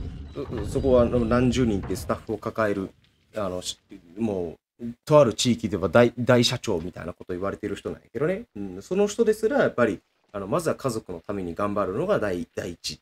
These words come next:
ていうことを言ってるんで、うん、うん、うん、うん。だから、モチベーション上がらないんだったら、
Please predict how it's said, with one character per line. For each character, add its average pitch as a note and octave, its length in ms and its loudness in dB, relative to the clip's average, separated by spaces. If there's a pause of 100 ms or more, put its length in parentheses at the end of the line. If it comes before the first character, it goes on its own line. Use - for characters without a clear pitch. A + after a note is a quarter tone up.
(120)
て E2+ 60 -10
い - 20 -8
う D#2+ 40 -10
こ G2+ 80 -10
と D3 120 -4
を D#2 180 -4
言 E2+ 100 -14
っ - 40 -20
て A#2 180 -4
る G2+ 80 -6
ん D#2 120 -10
で、 F2 280 -6 (180)
う D#2+ 40 -14
ん、 F2 200 -14 (200)
う - 20 -14
ん、 D2+ 120 -12 (100)
う - 20 -12
ん、 E2 200 -16
う - 20 -18
ん。 D#2 140 -12 (1800)
だ - 60 -10
か D3 80 -4
ら、 F#2+ 140 -2
モ C3 140 -2
チ E3+ 120 -6
ベ F#3 80 0
ー G3+ 40 4
シ G3+ 120 0
ョ F#3+ 60 2
ン F3 100 -2
上 E3+ 60 -2
が F#3 120 6
ら F#3+ 100 6
な F#3+ 120 4
い F#3+ 60 2
ん F#3+ 60 0
だ F3 100 0
っ - 40 -10
た - 200 -4
ら、 F#3 300 4